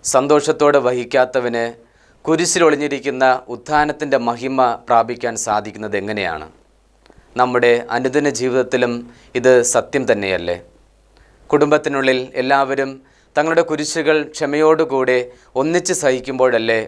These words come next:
കുടുംബങ്ങൾ ഒന്നിച്ച് നിലനിൽക്കുന്നത്? കുരിശുകൾ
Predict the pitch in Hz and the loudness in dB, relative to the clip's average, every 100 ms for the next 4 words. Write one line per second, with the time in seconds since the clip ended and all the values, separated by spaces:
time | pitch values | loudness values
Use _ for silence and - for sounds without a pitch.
0 | - 117 123 120 120 117 113 - 117 123 | -6 -2 0 0 0 -2 -4 -6 -6 -4
1 | 131 131 117 101 104 92 - 85 82 82 | -4 -4 -4 -2 -4 -6 -8 -8 -8 -8
2 | - _ _ _ _ _ _ _ _ _ | -12 _ _ _ _ _ _ _ _ _
3 | - - 139 139 147 135 | -6 0 0 2 2 2